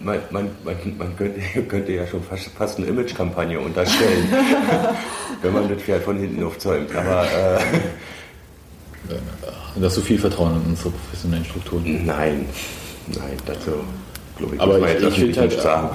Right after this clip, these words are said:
Speaker 3: äh, was mich wundert, ist halt, dass man, äh, den Sponsor kündigt. Das, äh,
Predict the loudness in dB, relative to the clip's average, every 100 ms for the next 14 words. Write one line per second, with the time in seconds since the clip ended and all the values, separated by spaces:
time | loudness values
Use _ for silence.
0 | -4 -6 -6 -6 -10 -12 -2 0 2 2
1 | 4 4 2 2 2 4 2 2 2 2
2 | 0 -2 -2 2 2 0 -4 0 2 4
3 | 2 4 2 2 0 0 -2 -4 -4